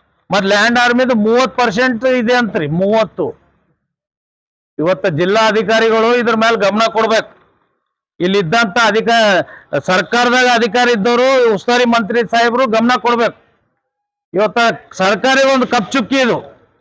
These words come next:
ಇವತ್ತ ಎ ಡಬಲ್ ಇಗಳು, ಈ ಜೋರ್ಗಿದಾಗ ಏನ್ ಲೂಟಿ ಆಗ್ತಾ ಇದೆ, ಚಿತ್ತಾಪುರದಾಗ ಏನ್ ಆಗ್ತಾ ಇದೆ, ಅದ್ರ ಮೇಲೆ ಸ್ವಲ್ಪ ಗಮನ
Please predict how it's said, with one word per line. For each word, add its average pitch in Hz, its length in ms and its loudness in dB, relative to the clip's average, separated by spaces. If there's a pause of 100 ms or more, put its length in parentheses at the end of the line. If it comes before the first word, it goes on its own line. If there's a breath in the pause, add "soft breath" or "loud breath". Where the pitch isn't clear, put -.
(1040)
ಇವತ್ತ 233 260 0 (580)
ಎ 220 160 2
ಡಬಲ್ 247 300 0
ಇಗಳು, 254 560 2
ಈ 247 280 0
ಜೋರ್ಗಿದಾಗ 240 600 0
ಏನ್ 254 200 2
ಲೂಟಿ 247 240 0
ಆಗ್ತಾ 247 280 0
ಇದೆ, 240 420 0
ಚಿತ್ತಾಪುರದಾಗ 247 840 -2
ಏನ್ 247 120 0
ಆಗ್ತಾ 233 260 -2
ಇದೆ, 226 380 0 (920)
ಅದ್ರ 226 240 0
ಮೇಲೆ 240 200 0
ಸ್ವಲ್ಪ 196 240 -2
ಗಮನ 214 220 2